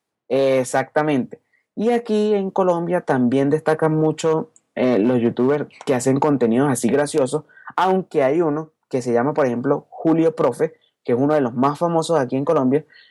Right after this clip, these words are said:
que se dedica a enseñar matemáticas por YouTube. Y es una persona que ha sido invitada a diferentes universidades a dar, a dar ponencias de lo que él hace, porque en realidad, eh, ha ayudado mucho.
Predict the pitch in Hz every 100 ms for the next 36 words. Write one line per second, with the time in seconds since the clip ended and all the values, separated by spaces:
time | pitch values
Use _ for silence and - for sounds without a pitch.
0 | _ - 165 156 139 143 139 185 165 127
1 | 135 160 170 160 135 127 156 170 - 160
2 | - 170 165 147 160 143 135 - - -
3 | _ _ 117 135 139 143 165 175 156 120
4 | 123 156 143 117 117 131 151 147 110 117
5 | 143 139 107 104 131 143 135 117 - 107
6 | 113 143 131 110 117 123 131 _ _ -
7 | 117 117 113 147 147 156 156 165 151 127
8 | 117 120 151 156 - 156 - _ - 254
9 | - 247 - _ - 143 131 131 131 120
10 | 143 202 - _ _ - 127 120 - 127
11 | 127 170 165 160 175 214 -